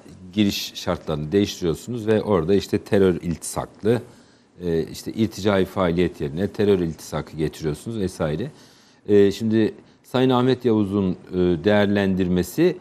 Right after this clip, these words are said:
siz de, e, ona iştirak ettiniz. E, evet, ders çıkarılmamış, işte tarikatlara, cemaatlere yeniden yol açılıyor. Daha doğrusu şöyle söylüyor Sayın Ahmet Yavuz, hani A K P kendi anladığı bir din anlayışını orada örgütlemeye çalışıyor.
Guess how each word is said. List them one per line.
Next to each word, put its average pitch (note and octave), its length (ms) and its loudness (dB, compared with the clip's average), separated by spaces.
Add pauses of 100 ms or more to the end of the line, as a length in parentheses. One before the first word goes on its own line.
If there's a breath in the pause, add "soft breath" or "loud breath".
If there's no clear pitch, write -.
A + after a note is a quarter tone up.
(280 loud breath)
siz F#2 320 -4
de, F2 200 4 (360)
e, F2+ 40 -2
ona E2+ 340 -2
iştirak F2 420 -2
ettiniz. A#2 520 -2 (420 soft breath)
E, A2 60 0 (380)
evet, A2 400 4
ders A#2+ 240 0
çıkarılmamış, B2+ 640 -2
işte - 200 -8
tarikatlara, G#2 640 0
cemaatlere A2 540 0
yeniden A2+ 320 2
yol B2 240 4
açılıyor. G#2 460 -2
Daha A2+ 160 4
doğrusu G#2+ 240 2
şöyle G2 260 4
söylüyor G2+ 460 0 (100)
Sayın F2 260 -2
Ahmet E2 340 -2
Yavuz, D3 180 2
hani A2+ 180 2 (380 loud breath)
A F#2 60 -16
K C3 160 2
P C#3 120 4
kendi A2 340 4
anladığı G2+ 640 4
bir F2+ 200 -4
din A2+ 140 2
anlayışını F#2 640 2
orada E2 200 0
örgütlemeye D#2+ 720 -4
çalışıyor. D2 580 -8